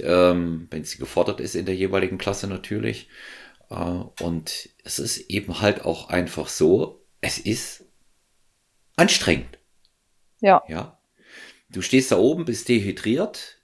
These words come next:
Speaker 1: Ähm, ja, ich meine, okay, gegessen hast du jetzt, um dich aufzuladen, aber das ist jetzt auch bei den meisten nicht der Traum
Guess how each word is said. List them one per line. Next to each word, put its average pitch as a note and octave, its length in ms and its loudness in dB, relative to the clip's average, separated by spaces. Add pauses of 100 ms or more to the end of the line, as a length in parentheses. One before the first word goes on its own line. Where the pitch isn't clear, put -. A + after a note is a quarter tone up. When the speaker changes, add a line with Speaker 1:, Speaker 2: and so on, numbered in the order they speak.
Speaker 1:
Ähm, F#2+ 680 0 (100)
ja, E2 480 2
ich C#2+ 80 -16
meine, E2+ 300 -2
okay, F#2 360 0
gegessen G2 520 0
hast G2 200 -4
du F#2 40 -2
jetzt, F#2 160 -2
um F2 180 -6
dich E2 200 -8
aufzuladen, G#2 720 2
aber D#2 180 -2
das E2 160 -10
ist F#2 140 -12
jetzt D#2 180 -8
auch F#2 200 -2
bei F#2 120 -4
den E2 180 -4
meisten E2+ 400 -2
nicht E2 200 -8
der E2 100 -4
Traum F2 460 2